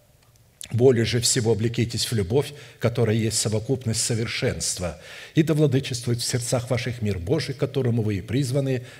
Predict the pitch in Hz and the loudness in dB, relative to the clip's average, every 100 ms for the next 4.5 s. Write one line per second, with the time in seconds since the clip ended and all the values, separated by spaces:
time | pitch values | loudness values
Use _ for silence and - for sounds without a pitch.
0 | - 117 104 104 87 139 143 139 113 104 | 4 4 4 -2 0 2 2 0 -2 -2
1 | 120 120 113 110 127 127 98 95 113 101 | -2 -2 -2 -2 -2 -2 -2 -4 -2 -4
2 | - 117 98 85 110 135 - - - - | -2 -2 -2 -4 -4 -6 -6 -20 -20 -10
3 | - 120 123 113 107 113 110 123 120 107 | -4 -2 0 0 -2 -4 -4 -4 -2 -2
4 | - - - - | -2 -4 -6 -14